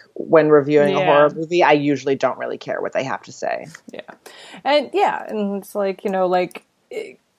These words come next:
Speaker 2: critics have panned even things that are considered, like, the greats among horror. They're like, "Oh, as a film, it sucks." And it's like, that's not, you're not looking at it correctly. Like,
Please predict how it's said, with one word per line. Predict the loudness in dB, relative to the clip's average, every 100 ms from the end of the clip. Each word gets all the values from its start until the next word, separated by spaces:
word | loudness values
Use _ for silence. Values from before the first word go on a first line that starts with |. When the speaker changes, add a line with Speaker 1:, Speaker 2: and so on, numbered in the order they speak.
| -18 -14
Speaker 2:
critics | 0 0 2 -4 -10
have | -6 -6 -6
panned | -6 -4 -4 -6
even | -4 -4 -4 -8
things | -6 -6 -6
that | -4
are | -4
considered, | -6 -10 -10 -6 -4 -4
like, | -6 -6
the | -8 -4
greats | -2 -4 -6 -10
among | -10 -10 -10
horror. | -10 -8 -8
They're | -6
like, | -6 -2
"Oh, | 2 4 2 2
as | -2 -6
a | -6
film, | 0 2 2 -2
it | -8
sucks." | -6 -6 -6 -8
And | -6
it's | -4
like, | -4 0
that's | -2 0
not, | -2 -2
you're | -4
not | -4
looking | -6 -8 -12
at | -14
it | -16
correctly. | -16 -18 -18 -12
Like, | -8 -8 -10